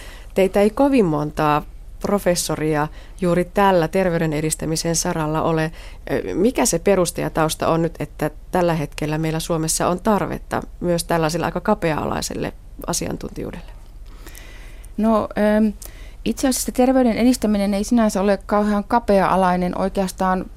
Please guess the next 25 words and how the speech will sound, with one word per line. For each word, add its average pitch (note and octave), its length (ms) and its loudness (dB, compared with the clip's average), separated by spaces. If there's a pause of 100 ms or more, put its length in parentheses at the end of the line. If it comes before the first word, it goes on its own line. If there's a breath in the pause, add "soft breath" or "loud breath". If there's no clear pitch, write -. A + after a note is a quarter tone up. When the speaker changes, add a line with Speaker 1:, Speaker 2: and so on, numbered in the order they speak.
(100)
Speaker 2:
päinvastoin G3 600 0
se F#3 100 0
on F3+ 120 2
hyvin G3 320 0
laaja-alainen, F#3 720 4
koska F3 260 -4
siihenhän F3+ 380 0
kuuluu F#3 340 0
sitten F#3 260 -4
hyvin, F#3 420 -4
hyvin G3 200 -4
paljon G#3 340 2
näitä D#3 240 -2
terveyden, E3 480 0 (280)
erilaisia E3+ 400 0
terveyden D#3 540 0 (580 loud breath)
näkökulmia E3 800 0 (520 loud breath)
liikunnasta F3 640 0
ja F3 100 4
tupakoinnista E3+ 760 -2
ja E3+ 120 4
alkoholin F3 380 0
käytöstä F3 420 0
ravitsemukseen E3+ 960 -2
ja, E3+ 200 -4